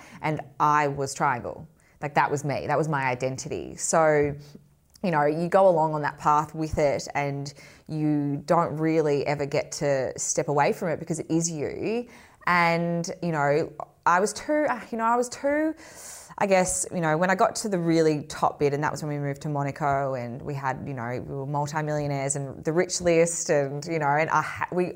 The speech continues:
I asked to not go on that every year, um, because I just didn't want that to be what it was about, because I didn't, I didn't, uh, like, attach myself to that.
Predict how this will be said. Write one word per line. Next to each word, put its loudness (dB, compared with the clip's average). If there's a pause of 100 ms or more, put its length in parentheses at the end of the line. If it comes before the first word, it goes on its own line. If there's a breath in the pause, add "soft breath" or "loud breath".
I 4
asked 2
to -8
not -6
go -4
on -4
that -4
every -4
year, -2 (440 loud breath)
um, 0 (160)
because -4
I 2
just -4
didn't 0
want -6 (240)
that 2
to -6
be 0
what -2
it -6
was -6
about, -4
because -2 (120)
I 4
didn't, -2 (160)
I -4
didn't, -2
uh, -4 (100)
like, -6
attach -10
myself -6
to -12
that. -10